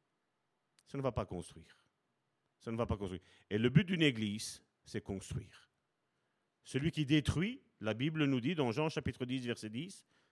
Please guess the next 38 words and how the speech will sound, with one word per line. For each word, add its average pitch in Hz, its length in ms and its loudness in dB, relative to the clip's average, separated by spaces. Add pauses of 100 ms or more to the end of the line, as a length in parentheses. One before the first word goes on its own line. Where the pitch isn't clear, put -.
(120)
c'est - 140 -6
le 107 140 4
diable. - 440 -6 (840)
Et 95 80 -4
donc 135 180 4
nous, 151 100 6
nous 160 120 4
devons 139 320 6
sortir 117 560 -2
de 87 80 -8
ça. - 260 -10 (340)
Nous, 143 140 4
nous 147 140 6
devons 135 240 6
être 139 160 4
cette 139 180 2
église 131 580 -2 (440)
qui 127 160 -10
construit, 143 580 2
mon 92 140 -8
frère, 90 180 -12
ma 92 80 -10
sœur. 95 220 -10
Amen. 202 320 -2 (2750)
<coughs> - 60 -6 (540)
Si - 140 -8
vous 170 140 -4
saviez 185 260 2
le 180 140 8
nombre 180 280 8
de 165 120 6
personnes 196 400 0
que, 147 240 4
en 151 120 6
relation 156 440 4
d'aide, 160 240 2
je 139 100 2
reçois, 160 580 0